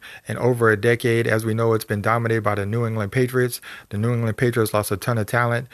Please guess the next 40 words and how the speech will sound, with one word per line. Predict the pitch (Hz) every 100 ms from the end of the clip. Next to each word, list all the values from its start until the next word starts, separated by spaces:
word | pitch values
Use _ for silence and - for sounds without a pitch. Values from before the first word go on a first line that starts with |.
| - - -
to | - 104 104
the | 101 101
covid | - 127 120 113
nineteen | 113 110 - 117 110
opt-out, | 113 120 123 120 110
especially | - 123 117 110
on | 98 95
defense. | 139 135 139 131 - - - - -
Um, | 104 107
just | 151 -
too | - 190
many | 165 123
holes | 110 127 131 127
for | -
the | 110
New | 117 123
England | 120 113
Patriots | 120 120 113
to | 104
fill | - 117
right | 117 113
now. | 117 117 120
I | 107
would | 110
not | 113 123
be | 117
surprised, | 107 107 113 110 110
though, | 110 101
if |
Bill | 101 107
Belichick | 101 107 104 113 104 -
figures | - 107 107
something | 117 101 104
out | 104 107
after | 120 104 110
about | 104 101 101
two | - 110
or |
three | 107 110
weeks | 101 107 107 -